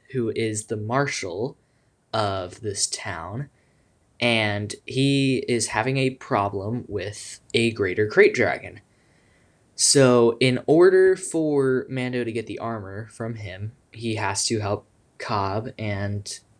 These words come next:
s-, the Sand People and the village to kill the greater krayt monster.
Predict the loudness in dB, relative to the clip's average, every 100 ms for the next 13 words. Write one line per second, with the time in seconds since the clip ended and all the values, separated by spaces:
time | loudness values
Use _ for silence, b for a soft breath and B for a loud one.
0 | _ 0 4 4 2 -2 2 6 6 4
1 | 2 4 4 4 2 2 2 0 0 0
2 | -2 -4 -10 b b b b _ _ 0
3 | 4 4 4 2 -2 -4 -10 _ _ -6
4 | -4 -4 -6 -8 -12 _ -2 -2 0 -2
5 | -2 2 2 2 -2 -6 -6 -8